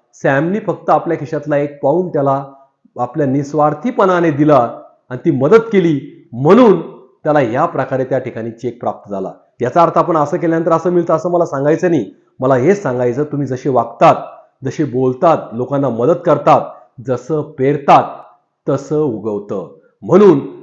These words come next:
आपल्याला आपल्या समाजामध्ये वागत असताना लोकांना मदत करणं हे आपलं कर्तव्य आहे. आपण काही त्यांच्यावरती उपकार करत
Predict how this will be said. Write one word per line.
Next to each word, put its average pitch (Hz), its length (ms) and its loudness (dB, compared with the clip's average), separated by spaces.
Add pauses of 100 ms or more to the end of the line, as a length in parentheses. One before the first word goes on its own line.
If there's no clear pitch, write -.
(100)
आपल्याला 160 400 2
आपल्या 143 260 0
समाजामध्ये 131 840 -2
वागत 127 320 -2
असताना 135 340 -4
लोकांना 123 440 -2
मदत 120 360 -2
करणं 151 260 4
हे - 380 -6
आपलं 147 260 2
कर्तव्य 208 600 4
आहे. 143 420 4
आपण 196 280 0
काही 190 180 0
त्यांच्यावरती 156 480 -2
उपकार 143 360 -4
करत 113 360 -4